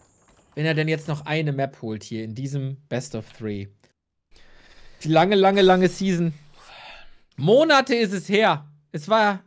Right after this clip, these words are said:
noch nicht mal in diesem Jahr, als die Season angefangen ist. Jetzt das große Finale und jetzt der Matchpoint. Da müssen wir natürlich gucken, wie geht Changer mit so viel Erfolg um.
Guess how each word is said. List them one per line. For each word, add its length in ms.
noch 120
nicht 160
mal 140
in 60
diesem 240
Jahr, 340
als 160
die 140
Season 300
angefangen 500
ist. 260
Jetzt 240
das 160
große 300
Finale 520
und 120
jetzt 260
der 100
Matchpoint. 640
Da 80
müssen 220
wir 60
natürlich 340
gucken, 380
wie 100
geht 220
Changer 280
mit 160
so 120
viel 160
Erfolg 420
um. 280